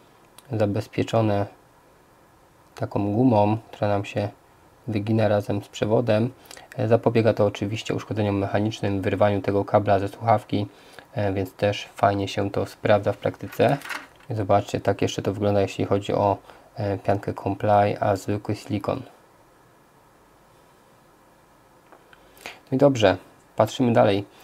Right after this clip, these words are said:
E, przewód mamy dość cienki, natomiast wydaje się on być wytrzymały.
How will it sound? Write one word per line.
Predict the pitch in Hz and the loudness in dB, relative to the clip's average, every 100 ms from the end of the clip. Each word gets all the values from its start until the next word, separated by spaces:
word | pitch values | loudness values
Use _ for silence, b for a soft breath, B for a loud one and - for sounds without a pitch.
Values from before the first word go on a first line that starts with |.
| B B 104 | B B -6
E, | 98 | -4
przewód | - - 170 123 120 110 | -4 0 2 2 0 2
mamy | 107 104 | 4 2
dość | 104 - | 0 -2
cienki, | 123 131 113 | 0 2 0
natomiast | 101 107 101 - - b b 120 | 0 0 0 -2 -16 b b -2
wydaje | 101 104 | 2 4
się | 101 104 | 2 -2
on | 101 | -2
być | 98 101 | -2 -6
wytrzymały. | 107 - 120 127 107 101 131 | -8 -6 0 4 4 4 2